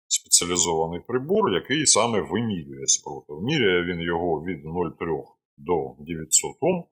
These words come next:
Можна їм і ото проводити підбір електродетонаторів по параметрах, на групи їх розкидувати там по спротиву. І можна вимірювати, ну, мережі. Ну, хто там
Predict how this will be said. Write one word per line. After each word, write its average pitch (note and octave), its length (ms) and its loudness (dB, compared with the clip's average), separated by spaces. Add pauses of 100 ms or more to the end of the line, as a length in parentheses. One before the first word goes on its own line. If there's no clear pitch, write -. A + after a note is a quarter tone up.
Можна D#2+ 340 0
їм D2 180 -10
і C#2+ 220 -6
ото C#2+ 480 -6
проводити D#2 640 0 (400)
підбір E2 400 -2
електродетонаторів C3+ 1080 0 (100)
по B2+ 80 0
параметрах, A2+ 720 4 (180)
на F2+ 180 2
групи E2+ 300 -2
їх D2 120 -10
розкидувати D2+ 800 -4
там - 140 -20 (120)
по D#2+ 80 -6
спротиву. D2 640 -4 (640)
І G2 80 -4
можна C3 360 4
вимірювати, G#2+ 760 4 (600)
ну, F2 100 -6
мережі. D#2 520 0 (180)
Ну, A2+ 120 2
хто - 180 -2
там E2 340 0